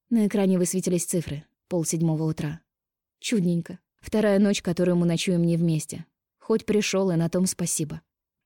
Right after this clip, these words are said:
Я невольно почувствовала облегчение и даже радость. Главное, что пришёл. «Ужин уже стух, а вот завтрак ещё только ожидается», спокойно ответила я, стараясь не показывать этого облегчения. Истинные леди не показывают своей радости.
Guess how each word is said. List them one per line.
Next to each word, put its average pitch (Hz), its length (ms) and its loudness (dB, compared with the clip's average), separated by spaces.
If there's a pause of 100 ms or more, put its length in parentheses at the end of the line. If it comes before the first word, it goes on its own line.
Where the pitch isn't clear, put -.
Я 190 160 2
невольно 180 380 2
почувствовала 170 540 -2
облегчение 175 580 0
и 160 40 0
даже 175 280 0
радость. 147 420 -6 (440)
Главное, 165 400 0
что 165 180 -8
пришёл. 160 460 -6 (680)
«Ужин 226 340 2
уже 214 180 0
стух, - 420 -8 (280)
а 202 80 0
вот 185 160 2
завтрак 240 340 -2
ещё 185 200 -2
только 247 280 -2
ожидается», 185 680 -2 (680)
спокойно 170 540 0
ответила 170 360 0
я, 175 180 2
стараясь 165 340 -2
не 175 80 0
показывать 165 560 -2
этого 160 240 -2
облегчения. 156 720 -4 (560)
Истинные 208 500 2
леди 180 240 4
не 202 120 4
показывают 165 520 -2
своей 175 240 -2
радости. 175 540 -6